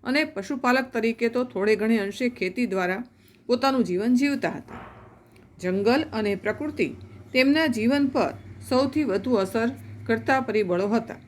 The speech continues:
તેમના ઘરો પ્રાકૃતિક સંસાધનોથી જ બનેલા હતા.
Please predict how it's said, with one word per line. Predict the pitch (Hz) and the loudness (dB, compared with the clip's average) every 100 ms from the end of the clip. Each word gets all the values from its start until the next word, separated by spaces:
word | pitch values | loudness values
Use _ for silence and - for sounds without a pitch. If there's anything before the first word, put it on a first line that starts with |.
| - - - - - - - - - | -20 -20 -20 -18 -16 -16 -18 -10 0
તેમના | 190 196 196 | 2 2 0
ઘરો | 180 214 277 208 - - _ - | 2 4 4 2 -2 -20 _ 0
પ્રાકૃતિક | 240 247 302 277 349 | 2 2 0 -2 -2
સંસાધનોથી | - 233 233 277 262 240 247 240 277 | 0 0 2 2 2 4 2 2 -2
જ | 190 | -2
બનેલા | 185 190 165 | -4 -2 -4
હતા. | 156 - | -8 -14